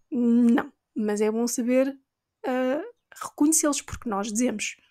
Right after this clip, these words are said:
E no fim da semana eu treinei tanto, eu tive tanto foco nesta un-, única letra do alfabeto português, o re, ore,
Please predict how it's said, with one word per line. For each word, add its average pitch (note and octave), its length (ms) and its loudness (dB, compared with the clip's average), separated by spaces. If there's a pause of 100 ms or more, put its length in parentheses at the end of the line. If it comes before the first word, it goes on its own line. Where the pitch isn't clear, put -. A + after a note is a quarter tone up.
(140)
E C#4 80 0
no D#4+ 120 4
fim C4+ 200 0
da B3 120 4
semana A3 260 2
eu A3 100 2
treinei F4+ 360 -2
tanto, G3+ 340 -4
eu A#3 60 -6
tive C4+ 240 -4
tanto C#4 280 -2
foco - 400 -4
nesta G#3+ 560 -4 (400)
un-, F#4 520 -6
única F4+ 400 -2
letra D#4 560 0 (760)
do B3 120 0
alfabeto B3 460 2
português, A#3 520 -4
o A3 60 -2
re, - 640 -4 (460)
ore, G#3+ 420 0